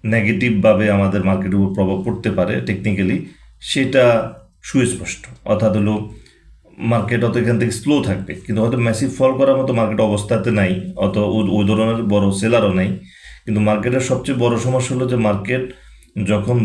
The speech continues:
বাড়া স্টার্ট করছে, মার্কেট পজিটিভলি আমাদের সামনে যখন তার অ্যাপ্রোচ করছে, কিন্তু সে অনুযায়ী আমরা মার্কেটকে আমরা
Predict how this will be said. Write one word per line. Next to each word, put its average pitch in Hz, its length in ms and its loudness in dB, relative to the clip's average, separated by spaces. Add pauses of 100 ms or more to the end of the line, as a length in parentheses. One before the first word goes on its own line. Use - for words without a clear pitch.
বাড়া 101 220 4
স্টার্ট 123 400 0
করছে, 98 360 -4 (600)
মার্কেট 107 400 0
পজিটিভলি 135 600 2 (640)
আমাদের 110 300 0
সামনে 113 200 0 (100)
যখন 113 220 0 (800)
তার 107 160 2
অ্যাপ্রোচ 104 400 0 (720)
করছে, 123 260 -2 (100)
কিন্তু 110 180 0 (160)
সে 147 120 0 (120)
অনুযায়ী 147 340 0 (640)
আমরা 117 260 2 (640)
মার্কেটকে 107 480 -2
আমরা 107 220 2